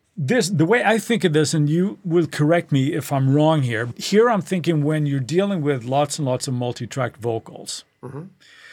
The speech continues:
Speaker 1: that the timing discrepancies of those can be really, really time consuming to go fix.
Speaker 2: Sure.
Speaker 1: And if you don't fix 'em,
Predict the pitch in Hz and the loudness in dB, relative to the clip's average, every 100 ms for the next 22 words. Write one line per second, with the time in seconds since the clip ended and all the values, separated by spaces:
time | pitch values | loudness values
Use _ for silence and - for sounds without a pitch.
0 | - - _ _ - 139 139 - 123 - | -20 -20 _ _ -2 -2 -2 -4 -8 -2
1 | 175 196 196 165 127 131 143 117 117 104 | 2 4 4 2 0 -2 -2 -2 -6 -10
2 | - 151 151 - _ _ _ - 117 113 | -10 -10 -10 -10 _ _ _ -8 -6 -6
3 | 120 - - _ _ _ - - 135 120 | -10 -10 -12 _ _ _ -8 -2 -2 -2
4 | 120 - 151 113 107 135 135 139 123 117 | -6 -6 -6 -4 -2 -2 0 -2 -4 -4
5 | 110 123 117 104 - 117 110 110 - 101 | -4 -2 -4 -8 -10 -10 -8 -10 -12 -12
6 | 110 98 98 98 101 101 - - - - | -12 -14 -14 -16 -18 -18 -18 -18 -14 -14
7 | - _ - 160 180 196 143 _ _ _ | -16 _ -12 -8 -10 -12 -20 _ _ _
8 | _ _ - 135 175 143 - 120 98 143 | _ _ -2 0 2 -2 -2 -10 -4 0
9 | 151 185 - 135 123 - 127 123 | 2 0 -2 -4 -4 -4 -4 -6